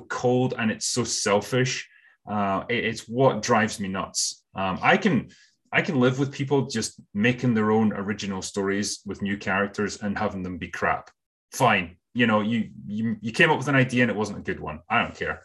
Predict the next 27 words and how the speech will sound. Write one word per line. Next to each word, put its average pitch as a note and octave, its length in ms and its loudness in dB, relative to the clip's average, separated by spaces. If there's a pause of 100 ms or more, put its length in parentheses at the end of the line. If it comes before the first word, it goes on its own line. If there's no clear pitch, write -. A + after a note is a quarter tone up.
(500)
Um, E2+ 600 -2
but C3 140 4
when D3 200 2
you C3 160 4
use B2 800 0 (360)
the B2 60 0
work B2+ 320 4
of A2 100 0
other A#2 180 2
people G#2 400 -4
as G2 120 -2
a - 40 -8
stepping G#2+ 520 -2
stone A#2 500 -2 (500)
to - 80 -6
get G#2 220 2
you G#2+ 120 -2
to G#2+ 160 0
a - 20 2
level G2 340 0
of F#2+ 100 -6
success - 500 -2
that F#2+ 100 -10
you D2 140 -10
absolutely F#2 580 -4
don't F#2 220 -6
deserve F2+ 480 -4